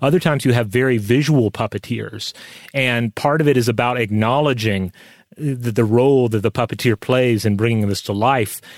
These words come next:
and, and it not mattering that you can see that it is not real. And, and it's in the story, you, like, you know, you're not looking at real people. You're looking at a very, uh, stylized, uh, form of, of paper cutting and, uh, and then animation, but, uh, that's part of the magic.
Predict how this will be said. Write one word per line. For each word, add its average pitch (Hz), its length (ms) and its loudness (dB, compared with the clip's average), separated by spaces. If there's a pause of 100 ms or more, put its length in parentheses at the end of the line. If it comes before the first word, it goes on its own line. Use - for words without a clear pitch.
(160)
and, 110 360 -2
and 120 240 -4
it 123 80 -2
not 127 200 -2
mattering 117 540 -2
that 104 80 -4
you 107 160 -4
can 107 160 -2
see 123 480 0
that 101 180 0
it 101 100 -2
is 98 140 -4
not 101 260 -2
real. 110 300 0
And, 117 160 0
and 135 160 -2
it's 139 140 0
in 139 100 2
the 135 80 0
story, 131 360 2
you, 143 100 -2
like, 135 180 -2
you 156 60 0
know, 175 120 4
you're 139 140 2
not 120 160 -4
looking 120 220 -4
at 104 80 -4
real 110 160 -2
people. 139 420 -2 (240)
You're 131 100 2
looking 127 220 0
at 113 80 0
a 107 40 0
very, 117 520 2 (300)
uh, 107 60 -4
stylized, 113 1120 0
uh, 104 240 2 (280)
form 120 460 2
of, 98 220 0
of 117 140 -10
paper 127 320 -2
cutting 104 480 -2
and, 95 220 -2
uh, 101 180 -2
and 104 140 -6
then 104 140 -4
animation, 107 600 -2
but, 104 220 -2 (240)
uh, 107 140 -2
that's 113 220 -4
part 120 200 -2
of 101 80 -6
the 98 80 -4
magic. 110 460 -4